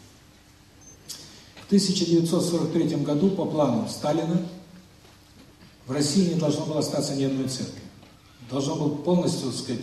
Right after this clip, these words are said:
истреблено православие как таковое. То есть религии не должно было быть. Ориентировочная дата — тысяча девятьсот сорок третий год. В сорок первом начинается война.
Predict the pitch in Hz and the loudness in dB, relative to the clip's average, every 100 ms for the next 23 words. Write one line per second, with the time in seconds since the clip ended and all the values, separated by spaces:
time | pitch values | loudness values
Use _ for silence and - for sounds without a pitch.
0 | - 120 - 135 135 139 156 - 135 - | -6 -8 -4 -2 -2 0 0 -2 -4 -10
1 | - - - 135 135 - 160 147 127 127 | -18 -20 -6 0 0 0 0 0 0 -2
2 | - 123 131 110 139 131 - 151 190 180 | -4 -4 -4 -4 -2 -2 0 4 6 6
3 | 151 135 127 131 131 127 113 92 - - | 2 0 0 -2 -2 0 -2 -4 -10 -16
4 | - - - - - - - - - 127 | -20 -20 -20 -20 -20 -20 -20 -20 -12 -4
5 | 143 151 170 156 - 143 170 170 170 - | 0 4 4 4 2 0 2 2 0 -4
6 | - 185 185 - 147 139 - 165 - 135 | 0 4 4 4 2 0 0 0 0 -4
7 | - 131 120 107 - - - - - - | -2 -4 -4 -8 -10 -16 -20 -20 -20 -20
8 | - - - - - 175 170 175 180 175 | -20 -20 -20 -20 -2 4 4 6 4 2
9 | 170 - 143 - 127 117 | 0 -2 -2 -2 -4 -4